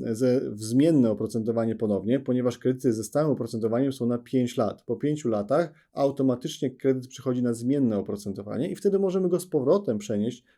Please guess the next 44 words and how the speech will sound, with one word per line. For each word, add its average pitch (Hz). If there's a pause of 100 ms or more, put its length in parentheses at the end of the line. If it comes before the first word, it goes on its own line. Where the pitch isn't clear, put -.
na 107
stałe, 107
ale 143
na 120
warunkach, 117
które 113
wtedy 104
panują. 117 (300)
Więc 123
Janusz 156
ma 139
dzisiaj 143
oprocentowanie 131
w 123
okolicach 120
siedmiu 151
procent. 165 (480)
To, 147
co 147
rynek 151
oferuje, 139
to 135
jest 123
w 123
okolicach 120
sześciu 131
procent. 151 (420)
No 131
i 160
dzwonił 156
do 151
mnie, 151
co 151
robić, 156
tak? 135
Czy 123
zostać 131
przy 123
tych 127
siedmiu, 135
poczekać, 127
aż 120
będzie 120
zmienne 123